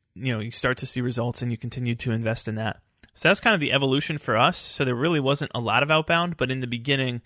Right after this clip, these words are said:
that's how that kind of played into it and kind of the outbound to referral to inbound,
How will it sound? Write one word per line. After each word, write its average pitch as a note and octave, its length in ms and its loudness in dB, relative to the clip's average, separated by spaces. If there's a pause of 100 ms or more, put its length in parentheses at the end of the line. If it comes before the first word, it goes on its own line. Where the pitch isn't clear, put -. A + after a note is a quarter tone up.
(320)
that's B2+ 180 2
how B2 220 4
that A#2+ 160 2
kind C3 100 -2
of A#2 60 -4
played B2 200 -2
into B2 220 -2
it A#2 160 0
and B2+ 100 -4
kind A2+ 160 -2
of G#2+ 80 -6
the A2 240 -2 (440)
outbound C3 540 6
to A#2 100 -4
referral A#2 580 0
to - 180 -10
inbound, A2+ 640 -4